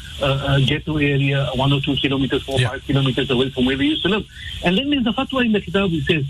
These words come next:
Speaker 1: when you are driven out of your home in that way, then Jumu'ah is no longer wajib upon you, because this, you, you are not a mustawfin, you're not a resident in an area, you're being forced into that area, and your intention is to go back to where you came from once upon a time.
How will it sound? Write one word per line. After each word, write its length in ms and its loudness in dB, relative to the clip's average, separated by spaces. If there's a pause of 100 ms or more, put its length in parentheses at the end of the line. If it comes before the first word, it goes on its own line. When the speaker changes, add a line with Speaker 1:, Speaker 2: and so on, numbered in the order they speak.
(200)
Speaker 1:
when 160 2
you 100 4
are 60 0
driven 340 2
out 200 0
of 80 -2
your 140 4
home 200 2
in 100 0
that 180 0
way, 160 0 (220)
then 180 4
Jumu'ah 360 2
is 120 2
no 100 4
longer 340 2
wajib 400 -2
upon 220 2
you, 200 2 (300)
because 320 2
this, 160 -2
you, 240 2
you 200 0
are 100 0
not 180 2
a 20 4
mustawfin, 800 0 (240)
you're 100 2
not 140 0
a 60 0
resident 460 0
in 220 2
an 160 0
area, 220 2
you're 120 2
being 180 -2
forced 320 -2
into 180 2
that 180 0
area, 240 2 (300)
and 80 2
your 100 2
intention 440 0
is 100 0
to 80 0
go 160 2
back 240 -2
to 80 0
where 140 2
you 120 0
came 220 0
from 180 0 (260)
once 200 2
upon 160 2
a 40 2
time. 140 0